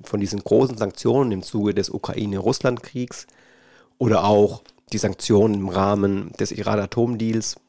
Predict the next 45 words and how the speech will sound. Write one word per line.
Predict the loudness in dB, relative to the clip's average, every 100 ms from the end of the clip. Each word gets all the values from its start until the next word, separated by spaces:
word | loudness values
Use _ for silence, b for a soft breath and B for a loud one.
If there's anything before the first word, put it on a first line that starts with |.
| _ _ _ _
doch | 0 0 0
eigentlich | 2 2 0
allen | 0 0
bekannt | 0 -2 -2
sein | -2 -2
sollten, | 2 2 2 0
weil | 0 0
sie | -2
in |
den | -2 0
Medien | 0 0 -4 b b b
stark | -8 0 0
kommuniziert | 0 -4 -6 -4 -2 0
und | -2
auch | -6
debattiert | -6 -8 -6 -6 -6
wurden. | -10 -14 -16 -20 _ _ _ _ _ _ 0
Aber | 2
ein | 4 2 0
Großteil | 2 4 4 0 0
der | 0
Sanktionen, | -2 0 0 0
die | 0
heute | 0 2
umgesetzt | 0 -2 -2 -2 0
werden, | 0 0 0 -4 -12 _ _ _ _ _ _ -14
sind | 0 2 2
in | 2
den | 2 4
Medien | 2 2 0
gar | 0
nicht | -2
so | -2
stark | -2 -4 -4
vertreten | -8 0 2 2 -6 B B B B B 0
und, | 2 2 -2 -6
ähm, | 0 0 2 -2
den | -2
meisten | 0 0 -2
vielleicht | -4 -2
auch |
nicht | -2 -2
so | -2
stark | -2 -6
bekannt. | -8 -4 -2 -2